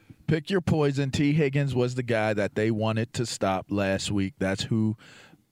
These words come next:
uh, Kansas City decided that they were going to limit along with, with Chase. Um, I think they look for, I think Joe Burrow looks for Higgins quite a bit.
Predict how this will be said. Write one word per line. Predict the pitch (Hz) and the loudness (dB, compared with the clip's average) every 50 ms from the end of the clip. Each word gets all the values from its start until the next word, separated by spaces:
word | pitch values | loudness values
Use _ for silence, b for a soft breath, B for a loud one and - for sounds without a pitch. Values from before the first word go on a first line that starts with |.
| - 80 - _ - | -18 -18 -16 _ -4
uh, | 101 104 101 101 98 98 95 92 90 92 95 - - - | -2 -2 0 0 0 0 0 0 -2 -4 -6 -10 -14 -6
Kansas | - 127 117 113 113 117 113 | -4 -2 -2 -2 -2 -4 -2
City | - 120 113 113 113 | -2 -2 0 0 -2
decided | 107 101 107 - - 113 101 101 107 104 101 - - | -2 -2 -4 -2 -2 -2 0 0 0 0 -2 -4 -2
that | 90 92 90 85 - | -2 -2 -2 -2 -4
they | - 98 98 107 | -2 -2 0 0
were | 107 107 104 | 0 -2 -2
going | 92 107 107 107 107 107 104 | 0 0 0 0 -2 -2 -4
to | - 113 | -4 -4
limit | 104 104 104 101 101 98 95 - - | -2 0 -2 -2 -2 -4 -6 -4 -4
along | 92 95 92 92 98 101 101 101 98 92 | -4 -2 0 0 0 0 -2 -2 -4 -4
with, | 87 92 101 104 98 - _ _ | -2 0 0 0 -2 -4 _ _
with | - - 95 101 101 101 - | -12 -4 -2 -2 -2 -2 -4
Chase. | - - - 110 101 101 98 95 - - - B B B B B B B B B B | -6 -4 -2 -2 0 0 -2 -4 -6 -10 -14 B B B B B B B B B B
Um, | - 101 104 104 101 95 92 90 82 73 _ _ _ _ _ _ _ _ _ _ _ _ _ _ _ _ _ _ _ - | -4 -2 0 0 0 0 -2 -2 -4 -8 _ _ _ _ _ _ _ _ _ _ _ _ _ _ _ _ _ _ _ -4
I | 113 113 | -4 -2
think | 113 - 123 120 - | -2 -2 -4 -4 -2
they | 120 117 | -2 -2
look | 110 110 117 117 - | 0 0 -2 -4 -4
for, | - - 120 117 117 113 110 | -4 -4 -2 0 2 2 2
I | 107 110 | 0 0
think | - 131 123 113 - - - | -2 -2 -4 -4 -6 -10 -12
Joe | 104 107 113 117 113 | -4 0 0 0 0
Burrow | 104 113 113 113 110 110 | 0 0 0 0 0 0
looks | 104 107 113 110 - | 0 0 -2 -2 -4
for | - - 110 110 107 107 104 98 - | -4 -2 -2 0 0 0 -2 -4 -6
Higgins | - 87 107 113 110 95 107 104 98 - | -6 -4 -2 -2 -2 -2 -4 -4 -4 -8
quite | - - - 127 104 101 113 113 | -10 -8 -4 -2 0 0 2 0
a | 110 98 | 0 -2
bit. | 80 92 104 113 135 | 0 0 0 0 0